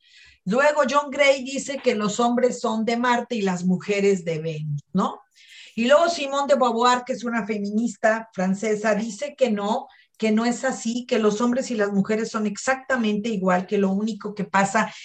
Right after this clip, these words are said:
es que los hombres han tenido más posibilidad de potenciar sus capacidades, ¿no? Entonces, pues ahí sí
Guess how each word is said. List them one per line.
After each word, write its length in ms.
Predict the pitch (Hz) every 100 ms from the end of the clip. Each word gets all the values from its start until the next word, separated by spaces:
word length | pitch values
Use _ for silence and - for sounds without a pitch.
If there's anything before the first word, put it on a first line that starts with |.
| -
es 140 | 208
que 120 | 208 226
los 220 | 190 180
hombres 300 | 202 202 180
han 200 | 196 196
tenido 380 | 208 196 196 196
más 280 | 202 220 -
posibilidad 1000 | 220 202 - 175 180 175 175 185 233 659 - - - -
de 140 | - 185
potenciar 1000 | 185 196 196 196 190 220 220 240 277 - _
sus 260 | - 226 -
capacidades, 920 | 208 - 190 - 185 156 - - - 185
¿no? 340 | 202 277 - _ - -
Entonces, 520 | 214 311 320 359 370 -
pues 240 | 285 254
ahí 340 | 269 285 302
sí 240 | - 285